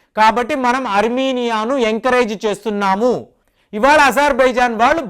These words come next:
భారతదేశానికి ఒక హెచ్చరిక జారీ చేశారు. ఇక్కడ ఒక బ్యాలెన్స్ ఉందండి. అజర్బైజాన్ అనేది అర్మేనియా కన్నా పెద్ద దేశము,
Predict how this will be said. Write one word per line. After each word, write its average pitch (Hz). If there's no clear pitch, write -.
భారతదేశానికి 233
ఒక 240
హెచ్చరిక 254
జారీ 226
చేశారు. 202
ఇక్కడ 269
ఒక 240
బ్యాలెన్స్ 269
ఉందండి. 262
అజర్బైజాన్ 254
అనేది 233
అర్మేనియా 262
కన్నా 226
పెద్ద 190
దేశము, 226